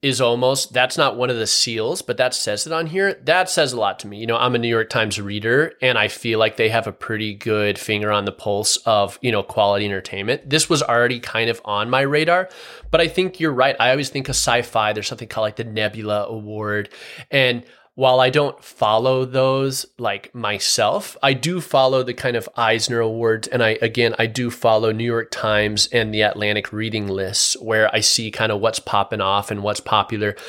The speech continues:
because that helps. It does help inform my decisions because, you know,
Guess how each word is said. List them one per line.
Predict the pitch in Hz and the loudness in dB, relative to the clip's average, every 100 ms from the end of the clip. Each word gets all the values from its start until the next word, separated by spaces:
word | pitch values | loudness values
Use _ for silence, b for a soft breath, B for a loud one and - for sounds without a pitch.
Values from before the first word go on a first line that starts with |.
| B - | B -12
because | 113 123 | -2 2
that | 117 104 | 2 2
helps. | 117 - - _ _ | -2 -2 -8 _ _
It | 143 139 143 | -4 -4 0
does | 175 214 | 2 2
help | 139 117 | 0 -2
inform | 117 107 123 123 | -2 -4 -4 0
my | 113 | 0
decisions | 107 - 156 135 101 | 0 -2 -2 -4 -6
because, | 123 - 117 117 - B B B B | -8 0 0 0 -6 B B B B
you | 147 | 0
know, | 156 147 | 2 2